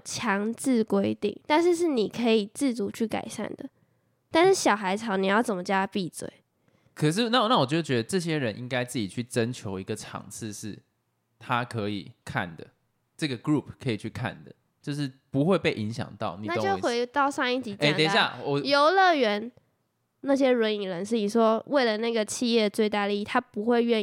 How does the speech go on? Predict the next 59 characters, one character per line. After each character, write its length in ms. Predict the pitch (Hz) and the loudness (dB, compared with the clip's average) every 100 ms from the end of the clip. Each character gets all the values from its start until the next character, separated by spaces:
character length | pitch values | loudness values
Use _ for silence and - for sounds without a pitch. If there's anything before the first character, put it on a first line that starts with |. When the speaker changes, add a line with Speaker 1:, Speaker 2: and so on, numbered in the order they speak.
| 208 | 0
Speaker 1:
意 240 | 214 226 - _ _ _ _ _ | -4 -6 -8 _ _ _ _ _
为 160 | 262 247 | 2 2
这 160 | - | 2
些 180 | 233 240 | -2 -2
人 160 | 202 180 | -4 -2
多 160 | 190 | 0
开 300 | 190 - 180 | 0 0 -2
一 80 | 170 | -2
个， 240 | - 160 - _ _ _ | -2 -4 -6 _ _ _
就 120 | - | -4
是 260 | 196 202 170 | 2 2 2
你 140 | 185 | -2
知 80 | 185 | -2
道 280 | 196 175 202 - | -2 -2 -4 -10
for 240 | - 208 | 0 0
他 200 | 190 214 | 2 2
们 100 | 208 | 0
的 100 | 190 | 0
东 260 | 185 180 208 | -4 -6 -6
西， 180 | - 214 | -8 -2
那 200 | 247 262 | 0 0
你 160 | 208 196 | -2 -6
这 140 | 226 | -6
个 120 | 214 | -4
意 180 | 208 214 | -6 -6
思 140 | 208 | -6
不 80 | 196 | -6
就 120 | 190 | -4
跟 200 | 190 190 | -4 -4
那 80 | 185 | -6
个 60 | 175 | -8
很 160 | 185 254 | -12 -14
像 260 | - 165 | -8 -8
吗？ 80 | 156 | -4
Speaker 2:
等 100 | 113 | -2
一 20 | 113 | -2
下， 140 | 170 | -2
我 60 | 131 | -2
忽 140 | 175 | -2
然 100 | 147 | -2
觉 100 | 117 | -2
得 60 | 117 | -4
讲 240 | 104 107 | -4 -4
一 40 | |
讲， 220 | 131 95 80 | -4 -4 -6
我 120 | 101 | -6
觉 80 | 110 | -4
得 80 | 123 | -6
我 60 | |
自 140 | 101 123 | -6 -8
己 60 | |
像 160 | 104 113 | -6 -6
是 80 | 113 | -6
那 80 | 110 | -6
个 60 | 101 | -6
少 200 | 82 - | -8 -10
数 180 | 104 | -10
族 220 | 98 82 80 | -10 -12 -14
群 140 | - | -16